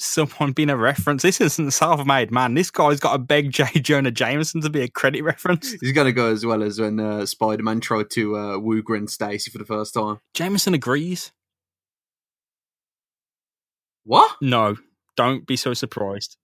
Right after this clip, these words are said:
Speaker 2: Okay,
Speaker 1: He
Speaker 2: okay.
Speaker 1: knows that he'll have Pete over a barrel when it comes to freelance rates. So <laughs> he
Speaker 2: Oh. Always in it for himself.
Speaker 1: Jameson, on the other end of the phone, slams it down laughing and turns to his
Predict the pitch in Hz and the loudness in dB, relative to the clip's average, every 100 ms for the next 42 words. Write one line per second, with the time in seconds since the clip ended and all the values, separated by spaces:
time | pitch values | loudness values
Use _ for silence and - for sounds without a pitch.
0 | _ 131 135 139 131 117 110 113 - 165 | _ 4 6 6 4 -2 -4 -2 0 2
1 | 143 107 110 110 - 110 - _ - 143 | 4 4 2 -2 -2 -2 -2 _ -8 0
2 | 131 117 - 131 131 127 117 120 117 107 | 0 0 -2 -4 0 0 2 0 0 2
3 | 117 127 131 131 110 127 131 127 - 120 | 4 4 2 0 -2 -2 -2 -4 -2 0
4 | 131 139 143 156 160 - - - _ - | 2 0 2 2 2 -2 -10 -12 _ -2
5 | 143 143 - - 175 160 - _ _ _ | 2 2 -2 -6 -2 -2 -4 _ _ _
6 | - 175 170 160 156 151 147 143 139 131 | -8 -4 2 8 8 8 8 8 8 8
7 | 127 120 120 113 110 104 _ _ _ _ | 8 8 8 6 4 -2 _ _ _ _
8 | _ _ _ _ _ _ 131 143 147 135 | _ _ _ _ _ _ 0 4 4 4
9 | 131 131 131 127 123 - 104 107 - - | 2 0 0 0 0 -2 -6 -8 -14 -20
10 | _ _ _ _ _ _ 165 180 190 170 | _ _ _ _ _ _ 0 2 2 2
11 | 127 113 123 127 131 131 127 117 120 135 | 0 0 0 0 0 0 -2 -4 -2 0
12 | 117 - 160 165 160 139 117 120 117 104 | -2 0 2 2 2 0 0 0 0 0
13 | - - 104 101 - 113 - 143 151 147 | -2 -6 -8 -8 -8 -8 -2 0 0 0
14 | - 117 117 104 | -2 -2 -2 -6